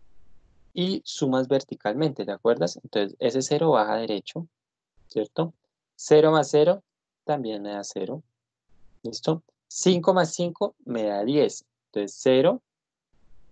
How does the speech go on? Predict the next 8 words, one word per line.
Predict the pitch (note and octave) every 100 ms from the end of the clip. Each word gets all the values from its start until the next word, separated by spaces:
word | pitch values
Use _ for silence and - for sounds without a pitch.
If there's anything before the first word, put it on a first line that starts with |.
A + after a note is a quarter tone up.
| _
y | C3+ A#2+
va | A2 G2+
una, | A2 D#3+ G#2+ - _ _ _ _ _ - -
¿cierto? | - A2+ - F3 - _ _ _
Y | D3+ C#3+
dos | D3 C#3+
más | D3+ D#3
uno, | C#3 A#2+ D3+